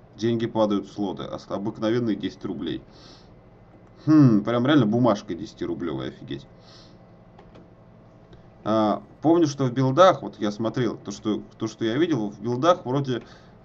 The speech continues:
большинство объектов можно двигать. То есть вообще очень много разных объектов, которых можно реально двигать. То есть... а, типа всяких разных бочек, там, тележек. Кстати, ящик.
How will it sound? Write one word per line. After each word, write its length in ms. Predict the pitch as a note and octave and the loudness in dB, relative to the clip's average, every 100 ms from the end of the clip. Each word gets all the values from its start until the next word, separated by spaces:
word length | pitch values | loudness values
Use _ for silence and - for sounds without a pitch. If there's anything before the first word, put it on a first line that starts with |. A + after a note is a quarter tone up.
| - - | -20 -20
большинство 580 | A2+ C#3+ C#3+ C#3 C#3 D#3+ | -2 0 0 -4 -2 -2
объектов 400 | C3+ C#3+ C#3+ A2+ | 0 0 -2 -4
можно 300 | A2 A#2+ B2 | -4 -2 -4
двигать. 400 | G#2+ A#2+ G#2 E2+ | -2 -2 -2 -4
То 80 | D#2+ | -6
есть 160 | D2 - | -10 -12
вообще 360 | - A2+ A#2+ B2+ | -8 -6 -4 -2
очень 260 | A2+ A2 A2 | -2 -2 -2
много 220 | G#2+ G2 | -2 -2
разных 320 | G2+ F2+ - | -4 -4 -8
объектов, 360 | F#2 D3+ - - | -2 -2 -4 -10
которых 300 | G2+ G#2 - | -10 -10 -8
можно 220 | G#2+ G2+ | -8 -4
реально 240 | G2 G#2 | -4 -4
двигать. 340 | F#2 F2+ C#2+ G#2+ | -4 -6 -6 -10
То 80 | |
есть... 160 | - - - - - - - - | -14 -14 -20 -20 -20 -20 -20 -18
а, 280 | E2 D#2+ C#2 - | -10 -8 -8 -10
типа 260 | - G#2 E2+ | -14 -12 -10
всяких 340 | - F#2+ - | -10 -12 -10
разных 300 | G2+ F#2 F2+ | -8 -8 -8
бочек, 600 | E2+ A2+ D3+ E3 C#3 C#3 | -4 6 10 10 8 2
там, 300 | - - F2+ - | -2 -2 -2 -8
тележек. 720 | - A#2+ D3+ E3 C#3 A2 F#2+ - - - - | -4 6 8 8 6 0 -4 -8 -20 -20 -20
Кстати, 280 | - G2 G2 | -8 -6 -2
ящик. 460 | A2+ A#2 - - | 0 -2 -4 -14